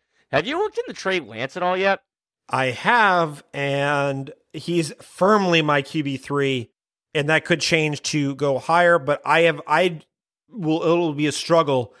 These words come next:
Speaker 2: to get Zach Wilson or Mac Jones over Trey Lance in my rankings.
Speaker 1: I like it.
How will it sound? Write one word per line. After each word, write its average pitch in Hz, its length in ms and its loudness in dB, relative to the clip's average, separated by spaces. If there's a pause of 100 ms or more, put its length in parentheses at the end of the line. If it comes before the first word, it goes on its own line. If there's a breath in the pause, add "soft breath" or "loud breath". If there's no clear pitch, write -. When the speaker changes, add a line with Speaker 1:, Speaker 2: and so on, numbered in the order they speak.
(100)
Speaker 2:
to - 80 -20
get 135 180 -4
Zach 143 300 2
Wilson 135 400 -2
or 135 180 0
Mac 123 240 -4
Jones 123 380 -4
over 123 280 -2
Trey 120 220 -6
Lance 110 260 -10
in 117 60 -16
my 104 80 -14
rankings. 95 520 -18 (460)
Speaker 1:
I 127 60 -2
like 117 320 -4
it. - 160 -12